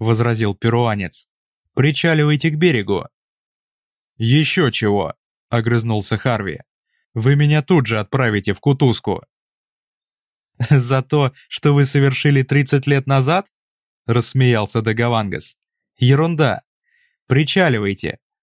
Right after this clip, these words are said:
Вы в безопасности». «Так я вам и поверил», прорычал капитан. «Вот если эти два джентльмена поклянутся, что все без обмана,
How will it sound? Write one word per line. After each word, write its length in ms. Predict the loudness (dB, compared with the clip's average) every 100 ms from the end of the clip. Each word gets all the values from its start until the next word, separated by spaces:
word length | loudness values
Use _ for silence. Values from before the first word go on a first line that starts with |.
| _
Вы 240 | 0 2 2
в 100 | 2
безопасности». 960 | 2 2 0 0 0 -2 -4 -4 -6 _ _ _ _ _ _ _ _ _ _ _ _
«Так 220 | -4 -2
я 140 | 0 0
вам 200 | 0 -2
и 60 |
поверил», 580 | -2 0 2 0 -2 -8 _ _ _ _ _
прорычал 520 | -2 0 0 -2 -4
капитан. 520 | -2 -4 -2 -2 -4 -8 _ _ _ _ _ _ -8
«Вот 300 | 0 0 0
если 420 | 0 -2 0 0
эти 380 | 0 -2 0 -2
два 280 | 0 0
джентльмена 680 | 0 0 0 0 0 2 0
поклянутся, 800 | 0 -2 0 2 2 0 -2 -4 -6
что 280 | -14 0 0
все 240 | 2 0
без 200 | 0 0 0
обмана, 540 | -2 -2 -4 -6 -12